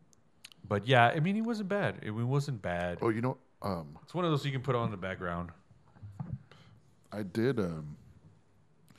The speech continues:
Speaker 2: <laughs> I did finally watch Once Upon a Time in Hollywood.
Speaker 1: But it, uh,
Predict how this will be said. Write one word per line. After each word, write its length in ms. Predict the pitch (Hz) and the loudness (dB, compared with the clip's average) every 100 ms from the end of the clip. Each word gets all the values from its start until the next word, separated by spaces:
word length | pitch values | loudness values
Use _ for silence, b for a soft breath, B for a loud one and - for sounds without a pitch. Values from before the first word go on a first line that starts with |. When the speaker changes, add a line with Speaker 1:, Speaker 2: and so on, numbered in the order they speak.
| b b - - | b b -16 -14
Speaker 2:
<laughs> 500 | - 113 - 110 107 - B B B B | -12 -12 -10 -12 -14 -16 B B B B
I 100 | - 107 | -8 -6
did 280 | 113 143 147 | 4 4 4
finally 300 | 120 117 107 | 2 2 2
watch 300 | 101 98 92 | 0 -2 -4
Once 160 | 104 92 | -6 -4
Upon 200 | 101 95 | -2 -2
a 60 | |
Time 240 | 87 90 85 | -4 -6 -6
in 60 | |
Hollywood. 460 | 80 82 78 76 76 - - _ - - - B B B B - | -8 -8 -8 -10 -14 -20 -20 _ -20 -20 -20 B B B B 2
Speaker 1:
But 120 | 123 | 4
it, 100 | 131 | 6
uh, 140 | 131 | 4